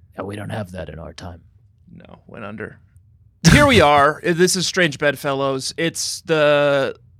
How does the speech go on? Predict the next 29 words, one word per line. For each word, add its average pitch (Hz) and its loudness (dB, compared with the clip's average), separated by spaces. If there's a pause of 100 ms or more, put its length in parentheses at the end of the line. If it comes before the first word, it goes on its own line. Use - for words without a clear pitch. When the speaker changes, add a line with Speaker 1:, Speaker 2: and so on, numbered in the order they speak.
Speaker 2:
near 175 2
future. 143 -2
We're 156 -2
here 175 0
to 175 0
save 147 -2 (240)
Speaker 1:
It's - -6
like 208 0
twenty 190 2
fifty-three, 127 0
it 55 -18
looks 78 -14
like, 78 -14 (560)
just 117 -6 (100)
Speaker 2:
Yeah. 120 0
Speaker 1:
judging 107 -4
from 98 -12
context - -8 (360)
cues. - -10 (760)
Speaker 2:
And 151 -4
this 175 0
is, 180 0
we, 165 0
you've, 175 -2
you've, 175 -4 (140)
I've 185 4
been 139 -2
here 107 -10
before. - -18